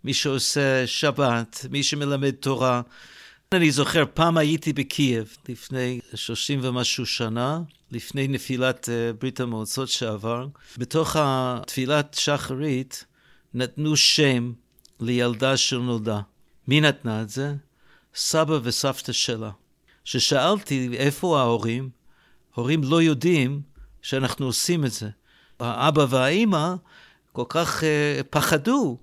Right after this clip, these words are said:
שיתפסו אותם שהם שומרים איזה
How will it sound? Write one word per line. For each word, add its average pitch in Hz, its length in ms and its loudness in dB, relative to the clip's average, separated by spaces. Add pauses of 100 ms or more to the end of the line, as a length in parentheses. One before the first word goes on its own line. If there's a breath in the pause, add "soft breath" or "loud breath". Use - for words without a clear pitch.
(260)
שיתפסו 147 1500 0
אותם 165 420 2
שהם 160 260 2
שומרים 165 600 2
איזה 185 380 2